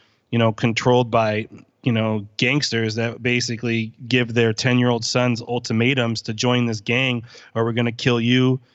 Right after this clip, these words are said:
and all of your family. So I would leave there too. And it just, it just sucks, you know, 'cause the United States is a place that was founded on immigrants coming here. But it, it seems like, oh,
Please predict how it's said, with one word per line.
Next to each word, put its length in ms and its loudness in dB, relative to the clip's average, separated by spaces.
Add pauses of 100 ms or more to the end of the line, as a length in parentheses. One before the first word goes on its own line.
(320)
and 300 0
all 340 2
of 80 -4
your 120 -4
family. 500 -2
So 220 -2
I 180 0
would 180 0
leave 300 2
there 220 2
too. 420 0 (480)
And 160 2
it 140 2
just, 280 0
it 140 0
just 280 -2
sucks, 380 -2
you 100 0
know, 180 2
'cause 240 -4
the 80 -4
United 360 2
States 380 -4
is 80 -8
a 60 -8
place 480 -2 (200)
that 200 0
was 260 -4 (200)
founded 360 2
on 220 -4 (420)
immigrants 720 -2 (480)
coming 300 2
here. 380 -4 (460)
But 160 2
it, 260 -4
it 220 -6
seems 400 0
like, 280 0
oh, 260 2